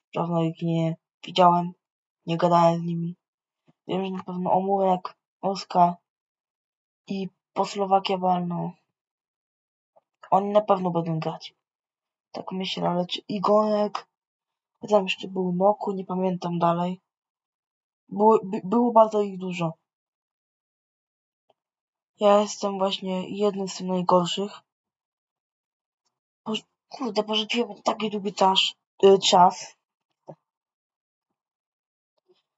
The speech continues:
Z-, op-, już nie opuściłem ten serwer i każdy powiedział, że to już jest martwy serwer.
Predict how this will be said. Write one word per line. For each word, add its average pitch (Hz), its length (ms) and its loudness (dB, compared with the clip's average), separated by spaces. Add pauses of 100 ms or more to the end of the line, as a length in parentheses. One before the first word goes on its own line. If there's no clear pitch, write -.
(520)
Z-, 220 240 -12
op-, 220 320 -6
już 254 200 -6
nie 269 140 -2
opuściłem 247 580 4
ten 190 140 -8
serwer 170 400 2
i 175 100 -6
każdy 214 360 4
powiedział, 196 340 -2
że 185 100 -14
to 196 80 -6
już 196 160 -6
jest 208 120 -12
martwy 185 280 2
serwer. 170 460 0